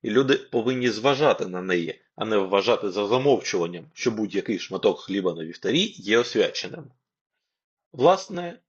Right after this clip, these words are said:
це дуже нагадує сучасні вимоги до плацебо, пігулок, які за кольором, розміром і смаком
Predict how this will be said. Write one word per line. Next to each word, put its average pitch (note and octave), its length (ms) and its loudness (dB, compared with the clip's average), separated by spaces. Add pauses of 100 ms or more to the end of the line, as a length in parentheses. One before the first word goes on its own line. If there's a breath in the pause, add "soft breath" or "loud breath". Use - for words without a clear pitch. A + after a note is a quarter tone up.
це F#3+ 160 -4
дуже F3 400 -2
нагадує E3 340 2
сучасні B2+ 520 0
вимоги A2+ 360 -2
до F#2 100 -4
плацебо, C3 840 4 (400)
пігулок, C#3+ 600 2 (260 loud breath)
які - 240 0
за B2+ 120 2
кольором, B2 760 4
розміром A2 680 4
і - 40 -8
смаком E3 460 0